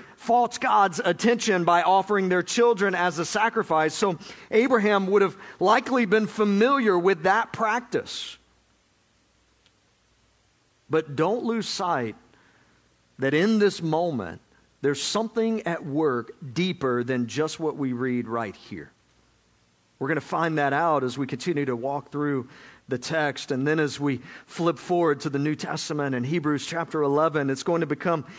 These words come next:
even more plain for us. But as you think about Abraham being tested in this moment,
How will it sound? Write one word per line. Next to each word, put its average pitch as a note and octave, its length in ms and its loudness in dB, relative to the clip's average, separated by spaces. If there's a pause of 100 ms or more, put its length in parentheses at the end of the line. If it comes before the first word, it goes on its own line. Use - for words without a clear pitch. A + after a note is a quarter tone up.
(160)
even E3+ 280 0
more D#3 220 2
plain F3 580 0
for E3+ 460 -2
us. F2+ 500 -10 (1040)
But - 80 -2
as G#3+ 240 0
you A#3 80 0
think G#3+ 320 -2
about C#3 480 2 (1080)
Abraham D#3+ 600 0
being C#3+ 280 0
tested D#3+ 520 -4
in C3+ 140 0
this B2 200 -6
moment, B2 420 -6